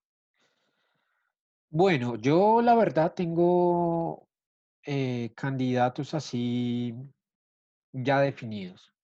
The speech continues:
Yo diría que el Atlético de Madrid es un equipo que me gusta muchísimo, es un equipo que se puede amoldar a la situación actual. ¿Por qué? Porque si son partidos de eliminación directa,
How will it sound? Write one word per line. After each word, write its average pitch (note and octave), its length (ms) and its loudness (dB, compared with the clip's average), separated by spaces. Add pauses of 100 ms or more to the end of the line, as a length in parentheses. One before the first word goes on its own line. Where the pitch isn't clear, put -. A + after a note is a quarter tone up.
(120)
Yo A2+ 140 -6
diría C#3+ 460 -2
que C3 320 -8
el A#2+ 100 -6
Atlético C3 640 -6
de D3+ 60 -4
Madrid B2 400 -4
es B2 160 -10
un C3 60 -10
equipo C#3 360 -6
que C#3+ 120 -12
me A#2 160 -8
gusta A2+ 280 -10
muchísimo, B2 800 -10 (140)
es A2 420 -10
un A#2+ 140 -10
equipo A#2+ 400 -10
que B2+ 120 -8
se A2+ 180 -8
puede A2+ 420 -6
amoldar A#2+ 760 -4
a C3 120 -8
la A#2+ 180 -8
situación A2 460 -12
actual. C3 440 -4
¿Por - 220 -10
qué? A2 180 -10
Porque - 300 -14
si A#2 140 -14
son A2 200 -14
partidos B2 380 -4
de B2+ 80 -4
eliminación B2 460 -6
directa, B2 560 -4